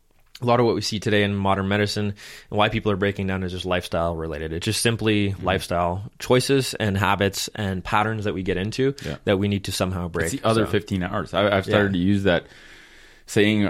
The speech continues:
Speaker 2: a lot more now because I find it's very powerful. It's like, it's not about the one hour of exercise you do, because the one hour of exercise you do does not come close to offsetting the fifteen hours that you just spent sedentary or,
Speaker 1: Mm-hmm.
Speaker 2: or, you know, the twelve hours or ten hours, whatever it is.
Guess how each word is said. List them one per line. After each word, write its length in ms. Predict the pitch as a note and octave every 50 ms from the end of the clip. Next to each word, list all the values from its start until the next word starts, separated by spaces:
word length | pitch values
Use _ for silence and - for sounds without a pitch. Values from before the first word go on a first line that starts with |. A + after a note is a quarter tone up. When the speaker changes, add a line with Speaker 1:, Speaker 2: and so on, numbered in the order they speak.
| -
Speaker 2:
a 100 | - F#2+
lot 240 | F2+ F2 F#2 F#2 -
more 260 | F#2+ F#2+ F#2 G#2 A2
now 200 | G#2 F#2 F2 E2+
because 280 | E2 F2 - G2 F2+ E2
I 40 | E2+
find 220 | - - F#2+ F#2
it's 120 | F2+ E2
very 520 | - F2 E2 F#2+ F#2 F2+ F2+ F2+ F2 E2 - - - - _
powerful. 480 | - G2 F#2+ G2+ G#2+ - - D2+ - -
It's 100 | - -
like, 120 | G2 E2 F#2
it's 160 | F2+ - A2
not 260 | G2+ F#2+ F#2+ A#2 B2
about 480 | G#2 F2+ F#2+ G2+ G#2+ G2+ E2 - - E2
the 100 | F2+ E2+
one 180 | E2 F#2 F#2
hour 180 | F#2 F2+ F2 F2
of 60 | D#2+
exercise 420 | E2 E2 - - - D#2 D2 C2+
you 80 | C2+ C#2+
do, 140 | - C#2 -
because 240 | - F#2+ C#3 C3 A#2+
the 60 | C3
one 140 | B2+ D#3 F3+
hour 180 | F#3 F3 C3
of 60 | G2+
exercise 360 | G#2+ - - - G#2 F#2+ G2 G#2
you 60 | G2+
do 220 | F2+ G#2 G#2+ A2 - - - -
does 180 | - B2 B2 A#2
not 340 | B2+ B2 B2 A2+ - - -
come 160 | - B2+ A#2
close 420 | - - - A#2 A#2+ C3 A#2 G2 -
to 80 | - D2+
offsetting 540 | D2 F2 F2+ - - - G#2+ G2 F2+ E2+ D#2
the 60 | D2+
fifteen 460 | - - - G#2+ G2 - - G#2 F#2 E2+
hours 460 | E2 F2 F2 E2+ D#2+ D2 D2 - -
that 120 | - C#2
you 140 | D2+ F2 F#2+
just 180 | E2+ F2 - -
spent 320 | - - F2+ E2 D#2+ -
sedentary 640 | - - F2 E2 E2+ D2+ - D2 C#2 C2+ - - - _ _ -
or, 180 | F2+ F#2 E2+
Speaker 1:
Mm-hmm. 80 | - E2+
Speaker 2:
or, 280 | F2+ F2+ E2+ - -
you 120 | F2+ F#2 F#2
know, 120 | F2 D#2+ D2+
the 100 | D#2+ F2
twelve 300 | - - F#2 F2+ E2 D#2
hours 220 | D2 C#2+ D2 C#2
or 40 | B1+
ten 160 | - F2+ E2
hours, 200 | D2+ C#2+ C#2+ C#2+
whatever 260 | D#2 E2+ E2+ E2+ E2 E2
it 60 | D#2
is. 200 | D#2 D2+ C#2+